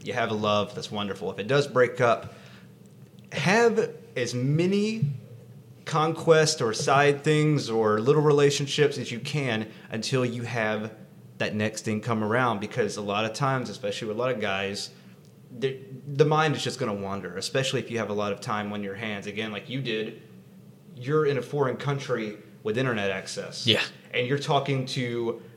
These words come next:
Speaker 1: a cavalcade of different people.
Speaker 2: Yeah.
Speaker 1: I, you know, it's, you feel bulletproof, I would imagine, because you're so far away. What the fuck are they gonna do to you?
Speaker 2: Oh, yeah,
Speaker 1: What
Speaker 2: no,
Speaker 1: are they gonna do to you?
Speaker 2: it's, I mean,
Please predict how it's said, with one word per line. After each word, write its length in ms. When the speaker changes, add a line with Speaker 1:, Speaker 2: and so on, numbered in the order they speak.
Speaker 1:
a 60
cavalcade 840
of 100
different 340
people. 520
Speaker 2:
Yeah. 220
Speaker 1:
I, 220
you 160
know, 140
it's, 380
you 100
feel 460
bulletproof, 640
I 80
would 100
imagine, 680
because 240
you're 60
so 220
far 260
away. 340
What 120
the 80
fuck 260
are 60
they 140
gonna 180
do 180
to 60
you? 380
Speaker 2:
Oh, 140
yeah, 140
Speaker 1:
What 80
Speaker 2:
no, 60
Speaker 1:
are 40
they 60
gonna 120
do 140
to 100
you? 60
Speaker 2:
it's, 260
I 80
mean, 340